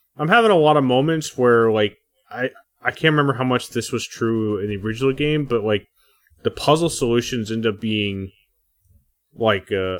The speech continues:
a lot more straightforward than I had given them credit for. Um, both in good and maybe not so good ways where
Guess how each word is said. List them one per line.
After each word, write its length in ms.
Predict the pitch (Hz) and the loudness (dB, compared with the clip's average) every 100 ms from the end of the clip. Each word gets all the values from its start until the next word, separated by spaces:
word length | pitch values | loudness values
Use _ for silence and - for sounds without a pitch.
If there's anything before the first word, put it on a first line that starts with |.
| - | -6
a 100 | 117 | -2
lot 300 | 117 135 139 | 4 4 4
more 340 | 139 131 127 | 2 0 0
straightforward 840 | - 135 120 120 110 107 107 104 | -2 0 0 0 2 4 4 0
than 120 | 104 | -6
I 200 | 101 98 95 95 _ - | -4 -4 -6 -12 _ -10
had 160 | 107 | -8
given 240 | 98 110 104 | -4 -4 -4
them 100 | 95 | -8
credit 360 | - 107 98 | -8 -8 -8
for. 480 | - 101 92 92 90 _ _ _ _ _ _ | -8 -8 -6 -8 -10 _ _ _ _ _ _
Um, 440 | 95 95 90 87 87 _ _ _ _ - | -10 -10 -8 -12 -18 _ _ _ _ 4
both 200 | 143 147 | 4 4
in 140 | 123 | -2
good 240 | 123 123 | 2 2
and 460 | 120 107 107 101 101 | 2 0 -4 -6 -10
maybe 220 | 107 113 110 | -6 -4 -2
not 160 | 110 | -4
so 140 | - 120 | -6 -4
good 160 | 127 | -2
ways 280 | 127 127 110 | 0 0 0
where 420 | 107 101 98 98 | -2 0 -2 -6